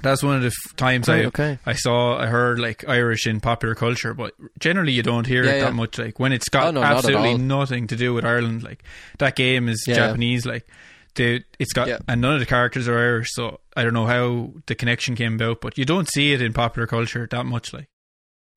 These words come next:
Speaker 2: No, you really don't. I mean, like, I'm trying, I, I think, like, there's, the last time I saw it pop up and actually, like, go viral or whatever, like, get some traction was, uh, that video with, like, monolingual Irish speaker.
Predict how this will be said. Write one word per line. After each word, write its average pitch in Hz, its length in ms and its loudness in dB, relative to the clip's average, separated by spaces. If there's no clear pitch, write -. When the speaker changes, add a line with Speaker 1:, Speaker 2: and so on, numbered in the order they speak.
Speaker 2:
No, 131 160 0
you 139 160 0
really 151 160 0
don't. 117 260 -4
I 123 60 -6
mean, 135 180 0
like, 131 320 -4
I'm 120 80 -10
trying, 143 240 -2
I, 120 180 -2
I 131 60 -8
think, 151 220 -4
like, 127 160 -4
there's, 110 220 0
the 117 100 -2
last 117 280 0
time 113 180 0
I 110 60 0
saw 104 260 0
it 101 80 -4
pop 101 240 0
up 104 180 -2
and 104 360 -10
actually, 107 340 -2
like, 98 200 -4
go 104 160 -2
viral 104 360 0
or 104 60 -2
whatever, 101 520 -2
like, 104 160 -8
get 104 180 -4
some 107 140 -8
traction 107 480 -4
was, 98 240 -2
uh, 98 220 -2
that 110 160 0
video 120 280 0
with, 110 120 -2
like, 104 200 -4
monolingual 107 640 -2
Irish 107 260 -2
speaker. 110 400 -2